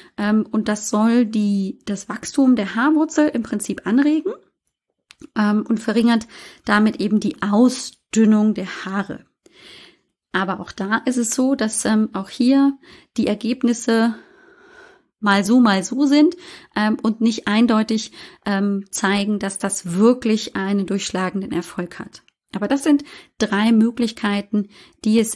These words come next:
erstmal konventionell gibt, um das Haarwachstum anzuregen.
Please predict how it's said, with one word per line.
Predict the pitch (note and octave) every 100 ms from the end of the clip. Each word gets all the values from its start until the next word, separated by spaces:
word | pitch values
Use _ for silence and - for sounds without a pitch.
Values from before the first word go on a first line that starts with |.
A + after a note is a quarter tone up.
| -
erstmal | G3 A3 A3 G#3+ G#3+
konventionell | - G#3+ G3 F#3+ - F#3+ G3 A#3+ C#4
gibt, | C4 A3+ - - _ - _ -
um | G#3+ G#3+ A3 A3 - _ _ _ _ _ _ -
das | G3+ - -
Haarwachstum | A3 B3 A3 A3 - G#3 G3+ -
anzuregen. | F#3+ - D3+ - - -